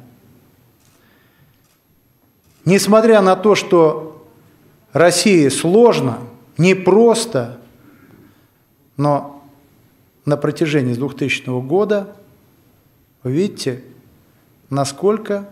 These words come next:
многое изменилось. С нашей страной стали считаться, нашу страну стали уважать, наша страна стала развиваться. Это не нравится. Поэтому санкции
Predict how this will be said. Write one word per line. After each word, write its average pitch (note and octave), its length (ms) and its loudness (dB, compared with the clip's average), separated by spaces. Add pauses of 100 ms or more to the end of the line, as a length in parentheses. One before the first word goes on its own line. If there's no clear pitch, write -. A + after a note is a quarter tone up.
многое D#3 680 -4
изменилось. B2 680 -8 (2500)
С - 100 -20
нашей F#3+ 300 -2
страной B2 400 -8
стали D3+ 320 -4
считаться, - 720 -10 (880)
нашу D#3+ 340 -6
страну B2 360 -10
стали C#3+ 340 -6
уважать, A#2+ 640 -6 (340)
наша D3 380 -4
страна A#2+ 480 -10 (180)
стала C#3 380 -4
развиваться. C#3+ 720 -6 (1000)
Это C#3+ 160 -8
не D#3+ 120 -4
нравится. D3 520 -4 (1200)
Поэтому D#3+ 460 -2
санкции G3 920 -2